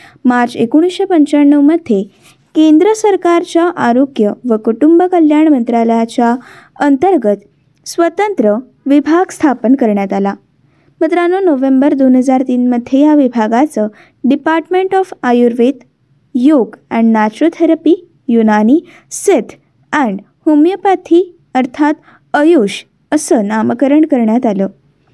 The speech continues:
मित्रांनो, या चिकित्सा प्रणालींच्या शिक्षणाच्या दर्जामध्ये सुधारणा, गुणवत्ता नियंत्रण तसेच संशोधन व विकास, औषधांचं प्रमाणिकीकरण याबाबत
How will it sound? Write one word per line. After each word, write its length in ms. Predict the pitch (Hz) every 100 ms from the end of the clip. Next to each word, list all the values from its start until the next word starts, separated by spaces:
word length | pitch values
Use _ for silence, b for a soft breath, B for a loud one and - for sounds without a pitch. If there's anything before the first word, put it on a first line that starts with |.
| b b b -
मित्रांनो, 380 | 349 392 285
या 240 | 226 226 233
चिकित्सा 420 | 240 285 294 370
प्रणालींच्या 760 | 359 349 320 320 311 302 311 339
शिक्षणाच्या 680 | - 254 - 254 254 254 302
दर्जामध्ये 760 | 294 226 233 226 220 220 247
सुधारणा, 600 | 247 240 220 269 311 311 349 - _ _ b b b - 247
गुणवत्ता 580 | 311 339 370 415 - 427
नियंत्रण 520 | 359 277 269 277 302 392 _ _ _ _ _ -
तसेच 480 | 294 - 311 240 -
संशोधन 600 | 226 220 240 220 240 277 - _ _
व 120 | 330
विकास, 580 | 359 226 220 208 202 - _ _ _ _ _ -
औषधांचं 800 | 330 339 453 440 453 427 415 453 b b b _ -
प्रमाणिकीकरण 1000 | 339 311 359 415 440 440 440 359 320 381 - _ _ -
याबाबत 720 | 269 262 254 233 320 247 -